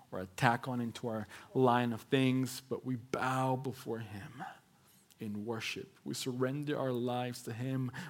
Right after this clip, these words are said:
We throw ourselves at his feet just as we are, and then we rise to live for him, to give us to the mission of bringing his king,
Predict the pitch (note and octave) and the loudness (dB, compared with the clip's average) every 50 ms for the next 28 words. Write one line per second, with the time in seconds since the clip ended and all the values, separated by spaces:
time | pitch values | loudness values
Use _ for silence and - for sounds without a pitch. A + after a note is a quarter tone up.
0 | - - C3 C3 C3 - - - B2+ B2 C3 C3+ C3+ C3+ C3 - - C3+ C3 C3 | -6 -6 -4 -4 -6 -6 -4 0 0 2 2 2 2 0 -2 -2 0 0 2 0
1 | C3 - - C3+ B2+ B2+ - B2+ A#2 - - - - C3 B2+ B2 B2 B2+ - C3+ | 0 -4 -4 -2 -2 -2 -2 -4 -4 -6 -8 -8 -6 -4 -4 -4 -4 -4 -4 -4
2 | C#3 C#3 C3+ - - C#3 B2 - - - A2 - - A2+ A#2 A#2+ A#2 A2 A2+ A#2 | -4 -4 -4 -4 -6 -6 -6 -6 -6 -8 -8 -6 -6 -6 -4 -4 -4 -4 -4 -4
3 | A#2 A#2 A2+ A#2+ A#2+ A#2+ A#2 A2+ A#2 A#2+ B2 B2 A#2+ A#2 A#2 A#2+ C#3 D3 - - | -6 -6 -6 -6 -6 -4 -4 -2 -2 -2 -2 -2 -2 -4 -6 -8 -10 -12 -14 -16
4 | - - _ _ _ _ - - - - - _ _ - - G2+ G2+ G#2 G#2 G#2 | -18 -20 _ _ _ _ -20 -20 -20 -20 -20 _ _ -8 -6 -4 -2 -2 -2 -2
5 | G2+ G2+ - - - - - G2+ A2 G2+ F#2+ F#2+ G2 - - A2+ A2+ A#2 A2+ A2+ | -4 -6 -10 -14 -16 -14 -12 -10 -10 -10 -10 -10 -12 -12 -14 -12 -8 -6 -6 -4
6 | A#2+ B2 A#2+ B2 - - A#2 A2+ G#2+ G#2+ G#2+ G#2 G#2 - - F2+ F2+ G2 A2 - | -4 -6 -8 -8 -8 -8 -6 -4 -4 -2 -2 -4 -6 -8 -8 -10 -10 -12 -12 -16
7 | - - - - - - - - - _ _ _ _ _ - - - - - A2+ | -20 -20 -20 -20 -20 -20 -20 -20 -20 _ _ _ _ _ -18 -18 -16 -10 -6 -4
8 | A2 A2 G#2+ G#2 G2 - A2 G2+ - - - - A2+ G#2 G2+ G2+ G2 F#2+ | -2 -2 -2 -2 -4 -6 -10 -10 -10 -10 -8 -6 -6 -6 -6 -6 -8 -12